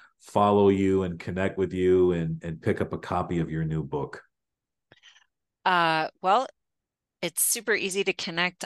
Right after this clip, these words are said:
Speaker 2: on Twitter or, you know, the new weird name.
Speaker 1: X.
Speaker 2: X. <laughs> I'm on Twitter, um, Aaron dash E H dash Austin.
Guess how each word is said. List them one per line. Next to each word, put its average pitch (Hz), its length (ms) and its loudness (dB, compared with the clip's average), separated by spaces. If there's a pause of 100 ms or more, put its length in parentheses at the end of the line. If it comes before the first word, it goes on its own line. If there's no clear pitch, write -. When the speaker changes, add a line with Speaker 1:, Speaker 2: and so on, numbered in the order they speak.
Speaker 2:
on 151 340 -2
Twitter 214 600 -2 (400)
or, 147 240 -6
you 147 180 -8
know, 139 300 -8 (300)
the 151 100 -8
new 143 280 -8
weird 139 380 -8
name. 135 420 -10 (300)
Speaker 1:
X. - 440 -6 (180)
Speaker 2:
X. - 520 -2 (680)
<laughs> - 640 -12
I'm 214 180 2
on 233 300 0
Twitter, 190 680 0 (480)
um, 143 560 -2 (280)
Aaron 175 580 0
dash 151 500 4 (160)
E 170 240 -6
H - 680 -2
dash 143 500 0 (120)
Austin. 180 640 -6